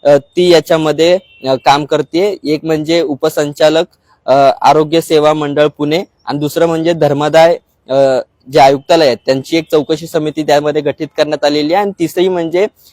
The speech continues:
अ, जी मृ-, अ, मृत्यू झाला, अ, त्या मृत्यूमध्ये एक माता, अ, खरं तर त्या मातेचा मृत्यू झाला, त्यामुळे माता मृत्यू अन्वेष अशा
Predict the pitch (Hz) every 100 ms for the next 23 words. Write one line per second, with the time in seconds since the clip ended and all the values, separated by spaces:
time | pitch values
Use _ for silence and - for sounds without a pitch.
0 | _ - 147 156 151 143 160 196 170 160
1 | 135 139 147 160 - 185 165 113 98 _
2 | _ - 131 139 131 - 151 151 165 160
3 | 139 - - 175 170 165 175 202 - 156
4 | 151 156 139 - 165 117 _ _ - 131
5 | 135 135 - 143 156 131 143 151 131 -
6 | 156 175 151 139 151 147 147 170 151 151
7 | 170 208 _ _ - 143 151 190 202 180
8 | 170 196 190 - 156 156 143 - 127 135
9 | 165 170